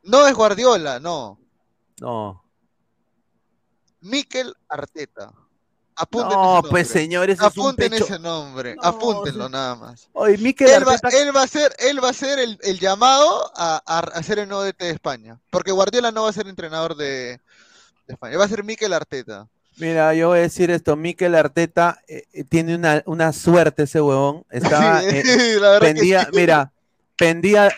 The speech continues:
Speaker 2: mira, pendía de un hilo, de un hilo pen-, eh, estaba acá moviendo su, su C V, y ya lo iban a botar del Arsenal por, por perdedor,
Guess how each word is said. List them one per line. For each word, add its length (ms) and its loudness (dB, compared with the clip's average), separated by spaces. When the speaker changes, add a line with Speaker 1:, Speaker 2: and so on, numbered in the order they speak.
Speaker 2:
mira, 260 -2
pendía 460 4
de 120 4
un 180 -4
hilo, 540 2
de 140 -2
un 160 -4
hilo 360 2
pen-, 320 2
eh, 480 2
estaba 340 2
acá 560 4
moviendo 440 2
su, 800 0
su 180 -6
C 240 0
V, 320 0
y 120 -10
ya 100 4
lo 80 2
iban 200 4
a 60 2
botar 460 4
del 160 2
Arsenal 720 -2
por, 240 -2
por 220 -4
perdedor, 760 0